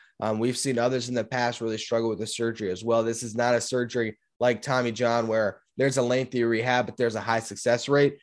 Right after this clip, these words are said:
It's the opposite. It's a lengthy rehab, um, and, and there's a lot of uncertainty if guys can come back from it. Strasburg, as talented as they come,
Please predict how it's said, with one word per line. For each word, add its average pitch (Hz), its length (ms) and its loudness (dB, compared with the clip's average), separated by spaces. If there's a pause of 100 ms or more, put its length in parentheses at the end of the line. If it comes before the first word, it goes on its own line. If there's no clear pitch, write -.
(160)
It's - 100 -10
the 147 120 8
opposite. 139 420 4
It's 90 120 -10
a 113 40 -2
lengthy 127 340 -2
rehab, 117 480 2 (220)
um, 110 420 2
and, 113 160 0
and 123 140 0
there's 120 140 0
a 120 60 0
lot 120 180 4
of 117 100 2
uncertainty 107 800 -2 (220)
if 113 240 -4
guys 120 240 2
can 113 120 -4
come 110 200 -4
back 110 240 2
from 98 200 -6
it. 82 160 -10 (300)
Strasburg, 160 680 4
as 131 200 -2
talented 143 460 2
as 131 120 2
they 131 140 0
come, 135 460 0